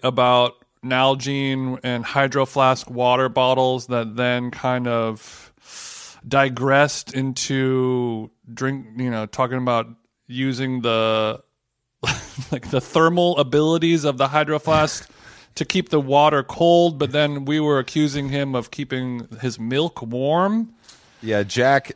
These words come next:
Speaker 2: Jack, well, you know, I'm also, I'd, I'd like to point out, I'm very proud of Jack. He's gotten into, uh, his fitness bag during this pandemic, and he's doing some serious running that we talked about off mic, and I'm, I'm very impressed.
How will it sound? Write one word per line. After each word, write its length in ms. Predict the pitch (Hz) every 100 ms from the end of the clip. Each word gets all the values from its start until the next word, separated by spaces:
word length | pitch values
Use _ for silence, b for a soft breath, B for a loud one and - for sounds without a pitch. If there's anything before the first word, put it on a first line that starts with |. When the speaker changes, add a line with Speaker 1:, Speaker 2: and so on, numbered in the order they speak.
| -
Speaker 2:
Jack, 300 | 104 151 135
well, 140 | 165
you 120 | 165
know, 140 | 311 202
I'm 200 | 135 151
also, 340 | 143 180 - 143
I'd, 140 | 123
I'd 120 | 156 226
like 120 | 196
to 60 |
point 240 | 120 127 117
out, 200 | 147 101
I'm 140 | 117
very 180 | 127 160
proud 260 | 123 135 151
of 80 | 113
Jack. 280 | 98 92 -
He's 220 | 135 139
gotten 480 | 160 123 113 110 - -
into, 460 | 107 92 107 98
uh, 320 | 92 87 82 76 b b b
his 220 | 123 -
fitness 340 | - 269 180
bag 540 | 104 95 92 90 82 - _ _ _
during 320 | 90 123 123
this 220 | 120 113 -
pandemic, 520 | 123 107 104 170 127
and 120 | 107
he's 200 | 143 117
doing 280 | 87 143 127
some 160 | -
serious 500 | 92 - 185 127 -
running 360 | 104 135 131 98
that 80 | 95
we 120 | 113
talked 260 | 127 113 107
about 200 | 101 95
off 280 | 107 101
mic, 300 | 101 123 107
and 100 | -
I'm, 200 | 98 107
I'm 200 | 87 117
very 240 | 110 110 107
impressed. 520 | 85 117 98 - -